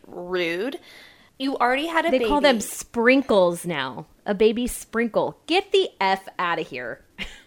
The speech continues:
Speaker 1: Sorry, this is another thing that I just really don't understand, is push presents.
Speaker 2: I don't get it either. Isn't the baby the present?
Speaker 1: I, I guess, but, like, that's what a woman is supposed to do, is, like, have a kid. She shouldn't have a present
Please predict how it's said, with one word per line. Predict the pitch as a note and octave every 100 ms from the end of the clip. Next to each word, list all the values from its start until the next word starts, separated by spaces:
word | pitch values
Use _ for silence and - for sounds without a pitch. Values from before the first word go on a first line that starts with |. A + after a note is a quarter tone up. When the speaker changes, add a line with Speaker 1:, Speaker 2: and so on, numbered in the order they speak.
| _ _
Speaker 1:
Sorry, | - - A#3 A3
this | A3
is | D#4 D4+
another | D#4+ A3 G3+ G3+
thing | G#3+ G#3 G#3
that | G3+ G3+
I | G3
just | G3 F#3+ F#3+
really | F#3 G#3+ G#3+ G3+
don't | - F#3 F#3
understand, | G3 F#3+ - - F#3 E3+ F#3 B3+ - - - -
is | G#3
push | - - - C#4 -
presents. | - E4+ E4+ F4+ G4+ - - _ _ _ _
Speaker 2:
I | G3
don't | F3
get | D#3+
it | D3
either. | D3+ C#3+
Isn't | D3+ F#3 G#3
the |
baby | G#3 F#3 F3
the | F3+
present? | F3+ E3 F3+ G3+ - _ _
Speaker 1:
I, | B3 B3 -
I | A#3+
guess, | A3+ - A#3+ B3 B3+ -
but, | - B3
like, | A#3+ A3+ A3+ _ _ _ _ _
that's | B3 C4+ C4
what | C#4+
a | D4
woman | A#3+ A3+ A3+
is | G#3
supposed | - - G3 F#3 -
to |
do, | A#3 B3+ C4
is, | A#3
like, | G#3 F#3+
have | - - G3
a | F#3+
kid. | F#3 F#3+ F3 G3+ G3+
She | -
shouldn't | A3 C4 G#3+
have | G#3+
a | G3+
present | - - - F#3 F#3 F#3 F#3